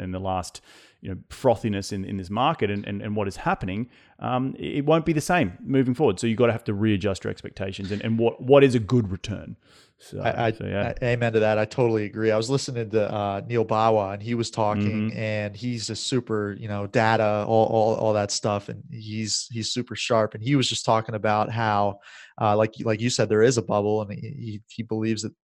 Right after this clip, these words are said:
Speaker 2: things are overpriced in the multifamily space. Um, but ultimately, the fundamentals are, are still there. They're still, they're still good. You know, everything is going toward, the millennial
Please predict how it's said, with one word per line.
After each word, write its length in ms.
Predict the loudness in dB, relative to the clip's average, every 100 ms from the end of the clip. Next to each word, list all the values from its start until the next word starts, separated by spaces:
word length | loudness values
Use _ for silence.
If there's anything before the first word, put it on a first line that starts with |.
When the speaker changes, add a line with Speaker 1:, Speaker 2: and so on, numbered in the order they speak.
| -10
Speaker 2:
things 200 | -2 2
are 220 | 4 4
overpriced 640 | 0 -2 0 0 0 -4
in 20 |
the 60 | -8
multifamily 600 | -6 -6 -6 -4 -2 -4 _ _ -8
space. 640 | 0 2 0 -6 -10 -12 _ -20 _ -2
Um, 540 | 4 4 4 2 -2 -14 -20 -20 _ 2
but 100 | 6
ultimately, 560 | 6 4 -2 0 -2
the 140 | 0 0
fundamentals 840 | 0 0 2 0 -2 0 -2 0
are, 240 | -2 -2 -4
are 120 | -6
still 260 | -2 2 4
there. 420 | 6 6 4 2 _
They're 100 | -10
still, 500 | -6 0 2 2 -2 _ -14
they're 80 | -6
still 220 | 0 0
good. 440 | 2 4 4 2
You 100 | -4
know, 200 | -2 0
everything 340 | 2 0 -2 -4
is 140 | -6
going 380 | -2 0 -2 -8
toward, 320 | -6 -4 -4
the 80 | -4
millennial 640 | -2 0 2 2 0 -2